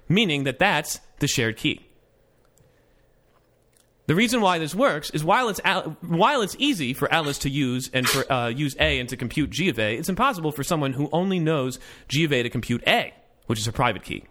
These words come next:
And the same, of course, goes for Bob and his private key.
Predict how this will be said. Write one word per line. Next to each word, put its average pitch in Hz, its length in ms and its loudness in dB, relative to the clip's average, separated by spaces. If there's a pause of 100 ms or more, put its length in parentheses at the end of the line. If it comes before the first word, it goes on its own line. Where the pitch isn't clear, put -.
(480)
And 185 140 4
the 170 40 0
same, 254 200 4
of 240 120 -2
course, 190 260 0
goes 147 200 2
for 143 120 -4
Bob 101 360 0
and 104 100 -4
his 120 120 -4
private 82 340 -4
key. - 200 -10